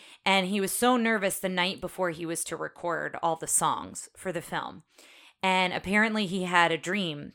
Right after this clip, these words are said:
that night where he meets Jim Henson in a lobby of a hotel. And I think he shares with Jim how he was feeling, and Jim reassured him that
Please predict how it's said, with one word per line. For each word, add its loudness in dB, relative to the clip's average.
that 4
night -2
where -4
he -8
meets -6
Jim -2
Henson -4
in -4
a -4
lobby 0
of -8
a -6
hotel. -8
And 2
I -2
think -8
he -8
shares -2
with -8
Jim -4
how -2
he -8
was -10
feeling, -2
and -6
Jim -4
reassured -2
him -6
that 2